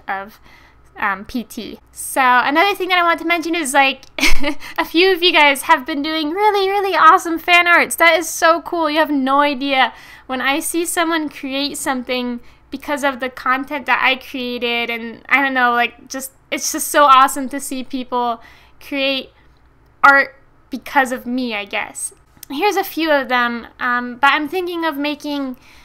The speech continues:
a full video of different fan art submissions. So if you guys want, you could go ahead and make your own fan art. It could be videos, it could be drawings, it could be whatever you want. Um, <laughs> so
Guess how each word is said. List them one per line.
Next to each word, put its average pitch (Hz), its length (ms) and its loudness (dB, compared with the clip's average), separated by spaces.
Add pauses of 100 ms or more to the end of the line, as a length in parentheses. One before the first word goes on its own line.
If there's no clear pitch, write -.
(220)
a 277 100 -4
full 330 300 -4
video 294 400 0
of 262 240 2
different 285 340 -6
fan 269 240 -2
art 262 160 -2
submissions. 254 720 -6
So 262 160 -2
if 262 120 -8
you 294 120 -6
guys 320 280 -2
want, 285 280 0
you 285 80 -14
could - 120 -20
go 277 160 2
ahead 277 280 -2
and 269 100 -10
make 269 180 -10
your 285 140 -4
own 285 140 -4
fan 269 280 -4
art. 269 300 0 (460)
It - 160 -8
could 240 180 -6
be 269 460 -4 (160)
videos, 285 760 -2
it 277 120 -8
could 240 240 -12
be 262 460 -8 (160)
drawings, 294 580 2
it 269 120 -10
could 233 220 -10
be 247 220 -8
whatever 269 440 2
you 262 220 -2
want. 226 480 -2 (480)
Um, 233 460 -2 (400)
<laughs> - 400 -8
so 262 600 2